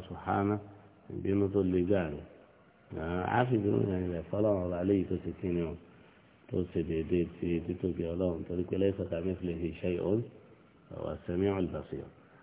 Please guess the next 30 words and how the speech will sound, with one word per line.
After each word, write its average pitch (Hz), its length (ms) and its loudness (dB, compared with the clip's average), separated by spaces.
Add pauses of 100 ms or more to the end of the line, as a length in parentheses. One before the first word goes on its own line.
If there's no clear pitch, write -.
(240)
Kò 87 120 0
sí 131 140 0
nǹkan 95 260 4
kan 90 140 0
tó 101 120 0
dàbí 82 320 -2
rẹ̀, 73 200 -4 (340)
ọba 87 300 -6
tí 95 120 0
ń 95 100 2
gbọ́ 92 140 4
ohunkóhun 85 520 0
ni, 85 140 -2
tó - 180 -6
sì - 160 -8
ń 82 80 -4 (140)
rí 85 200 0
ohunkóhun. 80 600 -6 (1160)
Ah, 69 840 -4 (1160)
so 98 200 0
títúmọ̀ 123 720 4 (480)
áyà 107 340 6
yìí 82 140 0 (680)
pẹ̀lú 90 220 2 (140)
ìtàn 82 340 0
tá 92 140 0
a 95 60 4
mú 104 140 2
wá 104 140 6
yìí, 92 140 0